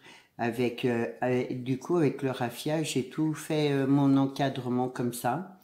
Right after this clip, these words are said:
Et, euh, du coup, euh, euh, au milieu, j'ai mis des roses.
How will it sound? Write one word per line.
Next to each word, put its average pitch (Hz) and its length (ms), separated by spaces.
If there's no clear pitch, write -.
Et, 127 260
euh, 113 400
du 117 280
coup, 151 280
euh, 127 180
euh, 127 400
au 165 80
milieu, 156 360
j'ai 135 200
mis 117 320
des 147 220
roses. 143 520